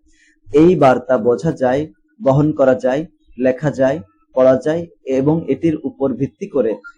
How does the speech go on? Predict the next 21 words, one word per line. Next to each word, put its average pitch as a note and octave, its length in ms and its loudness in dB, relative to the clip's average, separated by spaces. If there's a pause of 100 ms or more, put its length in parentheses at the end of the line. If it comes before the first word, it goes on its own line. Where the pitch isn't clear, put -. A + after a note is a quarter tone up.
(140)
কোনো D3 220 0
নির্দিষ্ট C#3+ 520 -2
সিদ্ধান্তে C#3+ 600 -4 (160)
পৌঁছানো B2 460 -6
যায়। G#2 180 -4 (560)
কোনো E3 240 2
উপাত্ত D#3 360 -2
বিশ্লেষণের D3+ 600 -4 (140)
মধ্য C3 320 -2
দিয়েও C3+ 460 -2 (280)
তথ্য B2+ 280 -8
তৈরি C3 300 2
হয়। A2 260 -4 (320)
মোট C#3+ 120 -2
কথা, D#3 280 -2
তথ্য C3+ 340 -6
হলো E3 220 2
সুনির্দিষ্ট, C#3 600 -4
উম, B2+ 640 -2
জ্ঞাতব্য B2 580 -4
বিষয়, C#3+ 460 -4